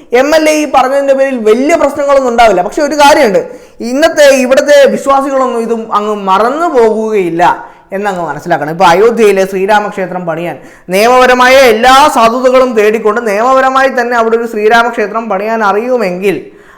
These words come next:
അങ്ങയെ പോലെയുള്ള ആളുകളുടെ മൈൻഡ് സെറ്റ് മനസ്സിലാക്കി അങ്ങയെ പോലെയുള്ള ആളുകളെ പോളിംഗ് ബൂത്തിൽ പോയി വോട്ട് കുത്തി പരാജയപ്പെടുത്താൻ അധിക സമയമൊന്നും ഇന്നാട്ടിലെ വിശ്വാസിക്ക് വേണ്ട. അതിന് രണ്ടോ മൂന്നോ വർഷം ഇന്നാട്ടിലെ വിശ്വാസികൾ അങ്ങ് കാത്തിരിക്കും.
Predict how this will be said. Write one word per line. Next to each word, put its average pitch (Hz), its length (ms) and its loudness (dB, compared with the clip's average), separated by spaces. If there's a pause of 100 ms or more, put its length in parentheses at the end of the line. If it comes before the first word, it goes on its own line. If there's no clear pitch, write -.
അങ്ങയെ 302 440 2
പോലെയുള്ള 247 460 4
ആളുകളുടെ 208 420 4
മൈൻഡ് 190 280 -2
സെറ്റ് 247 240 -4
മനസ്സിലാക്കി 165 680 -6 (260)
അങ്ങയെ 269 340 2
പോലെയുള്ള 247 440 4
ആളുകളെ 202 340 4
പോളിംഗ് 233 480 0
ബൂത്തിൽ 220 260 -2
പോയി 185 460 -4
വോട്ട് 233 460 0
കുത്തി 233 300 -6
പരാജയപ്പെടുത്താൻ 208 1080 0 (340)
അധിക 190 340 0
സമയമൊന്നും 269 680 -2
ഇന്നാട്ടിലെ 262 440 0
വിശ്വാസിക്ക് 262 520 -2
വേണ്ട. 233 340 0
അതിന് 202 540 -2
രണ്ടോ 202 300 0
മൂന്നോ 254 480 0
വർഷം 220 360 -2
ഇന്നാട്ടിലെ 220 420 -2
വിശ്വാസികൾ 214 500 -4
അങ്ങ് 180 200 -10
കാത്തിരിക്കും. 185 580 -2